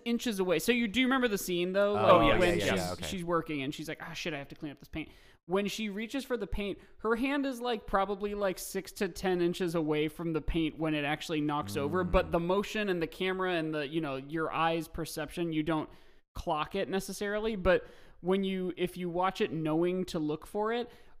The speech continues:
Speaker 1: over her shoulder p-, through the window outside, again, you would think this might just be a trick of the light, but it is the demon light,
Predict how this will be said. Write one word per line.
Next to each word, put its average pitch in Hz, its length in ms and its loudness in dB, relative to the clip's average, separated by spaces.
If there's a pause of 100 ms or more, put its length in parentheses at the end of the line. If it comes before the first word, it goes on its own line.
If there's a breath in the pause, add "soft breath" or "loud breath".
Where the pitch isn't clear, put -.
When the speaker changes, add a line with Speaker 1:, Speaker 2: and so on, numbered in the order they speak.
(140)
Speaker 1:
over 220 320 4
her 233 160 0
shoulder 208 680 0
p-, - 80 4 (120)
through 214 360 -4
the 190 240 0
window 175 540 2
outside, 147 800 -2
again, 165 400 2
you 151 100 4
would 151 160 2
think 170 200 -2
this 160 160 -4
might 156 180 -2
just - 100 -14
be 156 120 -4
a - 20 -2
trick 160 300 -8
of 143 80 -6
the 143 80 -4
light, 151 340 -2
but 165 200 4
it 180 140 2
is 175 240 2
the 160 240 4
demon 185 520 0
light, 175 580 0